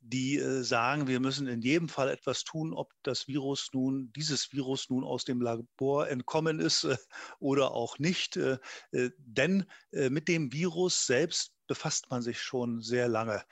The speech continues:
Äh, in Amerika über, äh, viele Jahre, äh, d-, dann, als dort zu viele Laborvorfälle mit anderen Dingen passierten,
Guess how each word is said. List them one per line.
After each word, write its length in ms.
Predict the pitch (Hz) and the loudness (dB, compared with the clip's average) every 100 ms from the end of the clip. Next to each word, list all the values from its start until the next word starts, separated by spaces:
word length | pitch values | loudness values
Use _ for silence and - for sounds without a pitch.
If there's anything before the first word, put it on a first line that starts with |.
| - - - | -20 -20 -6
Äh, 320 | - 117 113 - | 0 0 -2 -6
in 180 | - 165 | -4 -2
Amerika 720 | - 131 143 160 156 151 143 | 0 0 2 0 0 0 0
über, 460 | 143 135 135 123 127 | 0 2 4 4 2
äh, 160 | 127 127 | 0 -4
viele 280 | - 143 | -4 0
Jahre, 600 | 127 117 110 123 123 123 - - - | 2 2 2 0 2 0 -2 -14 -12
äh, 280 | - 117 113 | -2 0 0
d-, 280 | 110 180 123 | -4 -6 -6
dann, 340 | 110 120 131 147 | -2 -2 0 -2
als 400 | 156 123 - - | -2 -2 -2 -2
dort 300 | 117 120 - | -2 -2 -6
zu 220 | - - | -8 -8
viele 280 | 147 160 131 | -6 0 2
Laborvorfälle 1300 | 117 113 110 120 131 131 - 135 131 - 127 131 123 | 2 0 -2 0 0 -2 -2 -2 0 0 2 2 0
mit 200 | 110 - | -2 -4
anderen 400 | 131 143 135 131 | -4 0 0 0
Dingen 240 | 135 131 | -2 -2
passierten, 560 | 135 - 143 135 135 | -2 -2 0 0 0